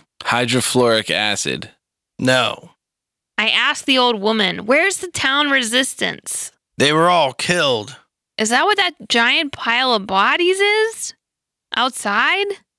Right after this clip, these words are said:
Speaker 2: Yeah, them and all the, you know, look, we've had, like, three or four resistances already. They're, none of them, they're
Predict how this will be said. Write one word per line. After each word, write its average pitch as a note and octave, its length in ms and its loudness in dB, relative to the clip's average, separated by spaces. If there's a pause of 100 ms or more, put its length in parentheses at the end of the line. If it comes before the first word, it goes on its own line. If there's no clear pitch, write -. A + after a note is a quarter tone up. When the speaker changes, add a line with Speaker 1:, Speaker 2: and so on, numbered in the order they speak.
(120)
Speaker 2:
Yeah, E3 400 4
them F3 340 2
and F#3 120 2
all E3 160 2
the, D3+ 360 2 (260)
you D3 120 -2
know, C#3+ 360 0 (440)
look, C3+ 160 0
we've F3 120 2
had, G3+ 460 0
like, B2 180 2
three G3+ 300 4
or D#3 80 0
four D3+ 300 2
resistances A#2 720 0
already. G2+ 360 0
They're, A#2+ 180 4
none F#3 240 4
of B3 80 4
them, F#3+ 240 4
they're E3 500 2